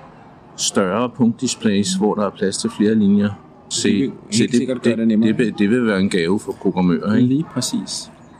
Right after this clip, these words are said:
Speaker 2: Og, øh, og lige præcis det pågældende punktdisplay, som vi var inde på her, det gjorde det muligt at,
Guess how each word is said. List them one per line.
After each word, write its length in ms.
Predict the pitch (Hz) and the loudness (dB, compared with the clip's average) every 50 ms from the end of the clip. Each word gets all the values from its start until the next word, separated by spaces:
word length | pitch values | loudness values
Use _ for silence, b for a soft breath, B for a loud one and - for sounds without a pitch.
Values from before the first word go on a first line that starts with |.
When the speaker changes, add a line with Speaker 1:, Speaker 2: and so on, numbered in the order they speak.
| - | -4
Speaker 2:
Og, 460 | - 127 120 113 113 110 110 110 110 107 | 0 2 2 4 4 4 2 2 2 2
øh, 480 | 104 101 98 95 95 92 92 92 95 95 - - - - - - | 2 2 2 2 0 0 0 0 0 -2 -6 -10 -20 -20 -14 -6
og 100 | - 110 | -2 0
lige 120 | 113 131 143 | 2 2 2
præcis 360 | - - 147 - 143 127 117 | 0 -2 -4 0 0 0 0
det 160 | - 131 127 | 0 -2 -2
pågældende 680 | - - 143 135 143 165 147 131 127 127 127 117 117 120 - - - - - 110 - - - - - - - - - - - | -2 -2 -4 -4 -2 -2 -2 -2 -2 -4 -4 -6 -6 -8 -8 -10 -12 -12 -14 -16 -18 -18 -20 -20 -20 -20 -20 -20 -18 -10 -6
punktdisplay, 580 | 131 127 127 - - - - - 123 117 113 | -6 -6 -4 -4 -4 -6 -4 -2 -2 -2 -2
som 280 | 113 - - 117 113 110 107 - - - - - - - | -2 -4 -8 -6 -6 -6 -6 -8 -18 -20 -20 -20 -10 -4
vi 140 | - 113 113 | -2 0 0
var 60 | 110 | 2
inde 140 | 107 107 107 | 0 0 0
på 140 | - - 101 | -2 -4 -2
her, 160 | 147 165 202 208 196 185 - - - - - | -2 -2 -2 -2 -4 -8 -12 -20 -18 -8 -4
det 120 | - 139 - | -4 -2 0
gjorde 220 | - 143 135 123 127 | 2 0 2 2 2
det 80 | 123 123 | 2 2
muligt 280 | 120 127 127 135 123 | 2 2 0 0 -2
at, 60 | 110 | -2